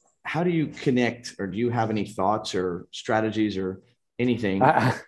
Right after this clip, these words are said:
Speaker 1: add to
Speaker 2: I'm
Speaker 1: this
Speaker 2: not
Speaker 1: idea?
Speaker 2: even, I'm not even gonna presume to know anything.
Speaker 1: <laughs> No,
Speaker 2: Yeah.
Speaker 1: I, I was more thinking
Speaker 2: But
Speaker 1: more like, how do you connect, like, meaning into the design, into their designs? Like, so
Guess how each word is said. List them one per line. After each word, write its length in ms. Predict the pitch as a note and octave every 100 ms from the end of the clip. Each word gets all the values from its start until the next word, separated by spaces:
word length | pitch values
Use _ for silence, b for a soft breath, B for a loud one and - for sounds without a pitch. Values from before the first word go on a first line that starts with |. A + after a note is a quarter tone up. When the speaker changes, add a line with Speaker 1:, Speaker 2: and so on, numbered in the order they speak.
| -
Speaker 1:
add 200 | G#2+ A2
to 80 | A#2
Speaker 2:
I'm 60 |
Speaker 1:
this 80 | D3
Speaker 2:
not 160 | D#3 D#3+
Speaker 1:
idea? 120 | E3
Speaker 2:
even, 120 | D#3+
I'm 180 | D#3 E3
not 180 | D#3+ D#3+
even 200 | C#3 C#3
gonna 160 | C3
presume 640 | B2 B2 A#2+ B2+ B2+ B2 A#2
to 100 | A#2
know 480 | A2+ A#2 G#2+ G#2 - -
anything. 580 | A#2+ A3 - D4 - - D#4+ - -
Speaker 1:
<laughs> 420 | A4+ - - D3+
No, 80 | E3+
Speaker 2:
Yeah. 280 | C3+ A#2+ -
Speaker 1:
I, 40 |
I 20 | E3
was 160 | E3
more 180 | D#3+ F#3+
thinking 280 | F#3 F3 D3+
Speaker 2:
But 140 | G3
Speaker 1:
more 160 | B2+ B2
like, 100 | A3+ - F#3+ D#3+
how 80 |
do 80 | F3
you 60 | F#3
connect, 360 | F3+ D#3 C#3+
like, 340 | C3+ A#2+ - - _ _
meaning 640 | A#2 B2 C3+ C#3+ C#3 B2+ -
into 300 | A#2+ A#2 A#2
the 100 | G#2
design, 720 | G2+ G2+ G2+ G#2 G#2 G2+ -
into 200 | C#3+ C#3
their 160 | B2 A2
designs? 720 | F#2+ F#2+ F#2+ D#2 - - - G#2+
Like, 200 | G#2 -
so 360 | A2+ G#2 -